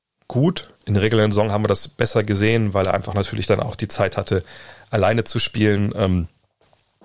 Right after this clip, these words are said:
viel ohne James Harden zu agieren und da hatte man einen ganz guten Rhythmus, eine ganz gute, ähm, ja, Arbeitsteilung gefunden, aber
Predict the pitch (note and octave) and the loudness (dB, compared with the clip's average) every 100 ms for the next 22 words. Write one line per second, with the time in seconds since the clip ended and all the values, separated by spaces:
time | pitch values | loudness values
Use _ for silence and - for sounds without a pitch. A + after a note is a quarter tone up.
0 | - - A#2 A#2 A2+ G2 G2+ G2 G2+ F2+ | -16 -4 0 2 2 2 0 0 0 2
1 | G2 - A#2 F#2+ G#2+ G2 F#2 F#2+ G#2+ G2 | 0 -2 -2 -2 0 0 0 0 0 0
2 | F#2+ G2 F#2+ - - G2+ F#2+ - G#2 F#2 | 0 0 -2 -4 -4 -2 -2 2 0 2
3 | G#2 F2+ - G2 F#2+ E2+ - - - - | 0 0 -2 0 0 -2 -10 -16 -16 -16
4 | - G#2 G2 F2+ F2 - _ - - - | -6 -2 0 0 -2 -8 _ -20 -20 -20
5 | - G2 G2 G2+ G2+ G#2+ - G#2 G#2 G#2 | -2 0 0 0 0 0 0 0 2 0
6 | G2+ - A2 G#2+ G#2+ G#2 G2 | 0 0 0 0 2 2 2